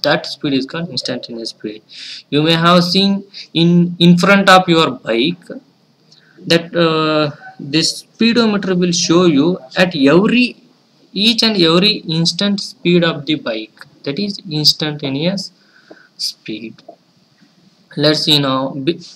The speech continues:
by all these concepts, move on to wha-, actually what is the meaning of rate of chemical reaction.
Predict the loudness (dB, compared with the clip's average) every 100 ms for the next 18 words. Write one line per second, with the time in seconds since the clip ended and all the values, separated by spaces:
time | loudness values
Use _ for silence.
0 | -10 -8 -10 -12 -12 -10 -2 0 4 4
1 | 4 2 0 -2 -4 -4 -2 -2 -4 -10
2 | _ _ -20 _ 0 2 4 2 -2 -4
3 | -4 -8 -12 _ _ _ 0 0 -6 -2
4 | 0 0 0 -2 0 -2 -2 -2 -2 -4
5 | _ _ _ _ _ _ _ -20 -20 _
6 | -2 0 2 -2 -4 -4 0 2 2 0
7 | -2 -8 -8 -10 -8 -10 -10 -6 -8 -8
8 | -16